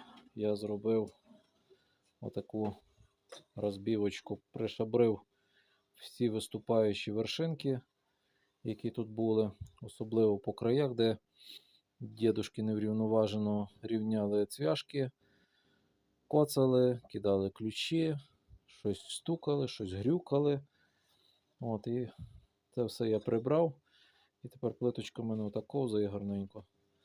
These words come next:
Я думаю, що цього більш ніж достатньо. І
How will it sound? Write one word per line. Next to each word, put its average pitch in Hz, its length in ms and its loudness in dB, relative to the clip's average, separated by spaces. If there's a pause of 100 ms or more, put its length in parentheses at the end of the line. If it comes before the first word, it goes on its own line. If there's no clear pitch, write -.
(500)
Я 143 80 -6
думаю, 120 200 -2
що - 100 -18
цього 113 160 0
більш 113 260 -4
ніж 110 160 -4
достатньо. 117 560 -2 (1400)
І 117 220 -2